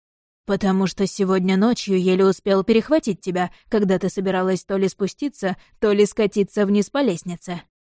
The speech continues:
«Быть не может». Лицо иномерянки побледнело,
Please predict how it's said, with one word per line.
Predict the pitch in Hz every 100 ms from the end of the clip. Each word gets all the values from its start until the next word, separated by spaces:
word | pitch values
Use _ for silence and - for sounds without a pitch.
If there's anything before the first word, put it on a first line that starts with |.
| _ _ _ _ _
«Быть | - 214 214 196
не | 202
может». | 190 185 190 190 - _ _ _ -
Лицо | 202 185 196
иномерянки | 180 180 180 185 190 202
побледнело, | 196 185 175 185 262 226